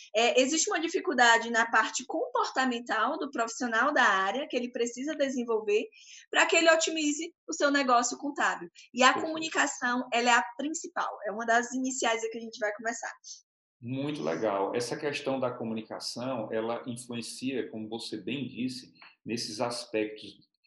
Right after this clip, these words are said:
Speaker 2: muito fortemente do relacionamento com o cliente, né? É, e
Speaker 1: Isso.
Speaker 2: hoje, uma das coisas, uma das, das, da, dos temas que a gente teve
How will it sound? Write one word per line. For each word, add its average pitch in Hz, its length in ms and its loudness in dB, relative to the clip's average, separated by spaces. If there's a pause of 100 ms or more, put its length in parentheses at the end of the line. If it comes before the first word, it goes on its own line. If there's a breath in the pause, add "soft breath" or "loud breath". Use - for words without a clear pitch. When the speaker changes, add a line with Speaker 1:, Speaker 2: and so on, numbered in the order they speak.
(280)
Speaker 2:
muito 165 460 -4
fortemente 147 840 -2
do 143 120 -4
relacionamento 139 800 -2
com 151 160 -8
o 151 80 -10
cliente, 110 540 -6
né? - 220 -10 (340 soft breath)
É, 104 220 -4
e 120 100 -4
Speaker 1:
Isso. 117 100 0
Speaker 2:
hoje, 113 420 0
uma 120 160 -4
das 120 160 -6
coisas, 123 240 -2
uma 123 120 0
das, 135 280 0 (120)
das, 107 500 0
da, 98 220 -4
dos - 180 -12
temas 113 240 -4
que 110 60 -4
a 107 40 0
gente 104 200 -6
teve 104 380 0